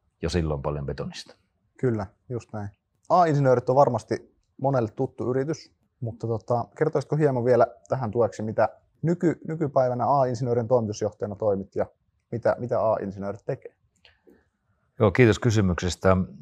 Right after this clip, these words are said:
Speaker 1: A-insinöörit on tänä päivänä konsulttitoiminnan,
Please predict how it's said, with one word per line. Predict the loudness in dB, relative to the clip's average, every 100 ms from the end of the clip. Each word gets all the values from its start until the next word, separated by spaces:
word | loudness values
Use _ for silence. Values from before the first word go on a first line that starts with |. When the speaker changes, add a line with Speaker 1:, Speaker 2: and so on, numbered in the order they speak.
| -18 -16 -16 -14 -10
Speaker 1:
A-insinöörit | -4 -2 0 2 0 0
on | -2
tänä | 0 0 0
päivänä | 0 0 0 -2 -4 -6 -12 _ _ _ _ _ _ _ -6
konsulttitoiminnan, | -4 -2 -4 -6 -2 0 0 -2 -2 -2